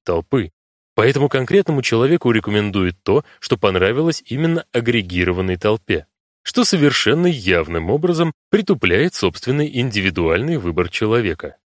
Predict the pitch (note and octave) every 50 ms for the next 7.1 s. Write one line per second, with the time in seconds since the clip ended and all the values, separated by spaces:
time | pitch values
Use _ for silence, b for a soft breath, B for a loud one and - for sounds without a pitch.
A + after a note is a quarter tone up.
0 | _ _ _ _ _ _ _ _ _ _ _ _ _ - F#2 E2 D#2+ - D#3+ F3+
1 | - - D#2 C#2+ - - G#2 C#3 - C#3 A2+ - D#3+ F3 - - C#3 A#2+ A2 -
2 | G2+ F#2 F#2+ B2+ C3+ G#2+ G2 - - - G2 F2 A2 E3+ F3+ - _ _ _ _
3 | _ - - - G2 F2 - G#2+ A2+ E3+ G3+ D#3 D3+ C#3 - C3+ B2+ B2 A2+ A2
4 | G2 F#2 - - E2+ E2 F#2+ B2 C3+ A#2 - F2+ - - F2+ - - F2+ F2 G#2
5 | A#2+ G2 F2+ E2 D#2+ E2 D#2+ - - F3 - - C#3+ B2+ B2 A2+ _ _ _ -
6 | F#2 F2+ - - G#3+ G#3+ G3+ G3 D#3+ - C3+ B2+ G#2+ A2 B2 A#2 B2 C3+ A#2 F#2+
7 | F2+